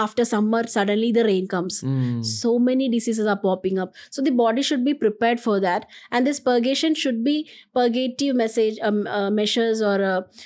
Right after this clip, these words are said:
Speaker 1: uh, this, uh, Shodhana treatment can be done once in six months.
Speaker 2: Once in six months?
Speaker 1: Yes.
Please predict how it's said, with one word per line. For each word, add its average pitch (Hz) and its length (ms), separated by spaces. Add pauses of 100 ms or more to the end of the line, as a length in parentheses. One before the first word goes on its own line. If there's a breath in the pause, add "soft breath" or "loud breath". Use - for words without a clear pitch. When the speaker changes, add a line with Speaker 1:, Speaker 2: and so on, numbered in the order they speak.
(180 loud breath)
Speaker 1:
uh, 196 80
this, 202 320
uh, 190 180 (140)
Shodhana 233 540
treatment 208 480 (260 loud breath)
can 254 220
be 285 100
done 254 400 (100)
once 226 360
in 262 80
six 202 320
months. - 420 (420)
Speaker 2:
Once 131 240
in 117 100
six 104 220
months? 95 140
Speaker 1:
Yes. - 440